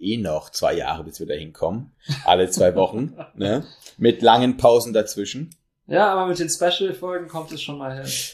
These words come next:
Speaker 1: Ha, hast du recht. Stimmt, die haben wir ja auch noch. Ah, so, äh, das Geile ist ja, wir wissen ja relativ, wie der andere Sommer war, weil du warst im Sommer ja auch hier.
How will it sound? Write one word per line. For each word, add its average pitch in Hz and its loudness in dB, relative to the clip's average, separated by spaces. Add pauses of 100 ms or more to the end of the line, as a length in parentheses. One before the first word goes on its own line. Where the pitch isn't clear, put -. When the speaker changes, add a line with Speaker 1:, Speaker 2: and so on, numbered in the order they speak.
Speaker 1:
Ha, 170 8
hast - 0
du 120 6
recht. - -8 (160)
Stimmt, 85 -2
die 92 -2
haben 95 -2
wir 95 4
ja 85 4
auch 87 -8
noch. 69 -18 (200)
Ah, 135 2 (460)
so, 202 10
äh, 175 10
das 156 4
Geile 180 2
ist 185 -2
ja, 160 0 (140)
wir 127 2
wissen 170 -4
ja 127 10
relativ, 107 2
wie 107 -10
der 98 4
andere 101 -4
Sommer 101 0
war, 98 -2
weil 95 -8
du 92 -10
warst 104 0
im 104 -8
Sommer 104 -4
ja 98 -4
auch - -8
hier. 107 -6